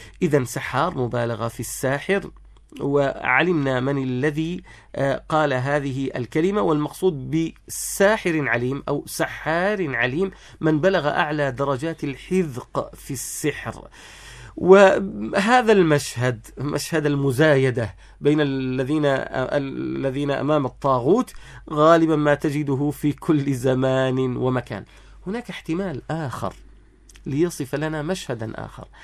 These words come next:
أن يقترح بعضهم حشر كل سحار، أي قيادي، يكون كلمة سحار بمعنى قيادي للسحرة، فيخص، آه، بعض الحاضرين صنفاً،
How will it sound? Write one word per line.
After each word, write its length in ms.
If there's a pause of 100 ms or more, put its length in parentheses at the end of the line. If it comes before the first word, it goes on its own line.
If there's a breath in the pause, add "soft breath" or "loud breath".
(280 soft breath)
أن 120
يقترح 500
بعضهم 520
حشر 340
كل 320
سحار، 500 (580)
أي 140
قيادي، 640
يكون 260
كلمة 240
سحار 320
بمعنى 300
قيادي 540
للسحرة، 580 (560 loud breath)
فيخص، 680 (540)
آه، 220
بعض 380
الحاضرين 640
صنفاً، 800